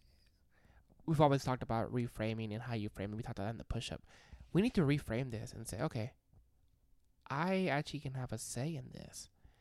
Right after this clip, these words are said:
It's, I now know it's gonna make me hungrier, but it's not this automatic doom and gloom. My hormones are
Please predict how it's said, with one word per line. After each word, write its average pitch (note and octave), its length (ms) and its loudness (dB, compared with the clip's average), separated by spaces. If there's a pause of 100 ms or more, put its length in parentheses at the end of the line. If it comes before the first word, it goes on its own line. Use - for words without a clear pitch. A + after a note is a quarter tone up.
(200)
It's, - 380 -4 (260)
I D3 140 6
now D3 300 6
know C3+ 260 6
it's B2 120 2
gonna C3 180 -2
make B2+ 260 -2
me A#2 220 -6 (260)
hungrier, C3 880 0 (380)
but C#3+ 140 8
it's C#3+ 120 4
not C#3+ 160 4
this - 160 -4 (100)
automatic B2+ 680 6 (180)
doom C#3+ 260 6
and B2 140 0
gloom. C3 440 6 (800)
My A#2 100 6
hormones B2 460 2
are A#2 300 2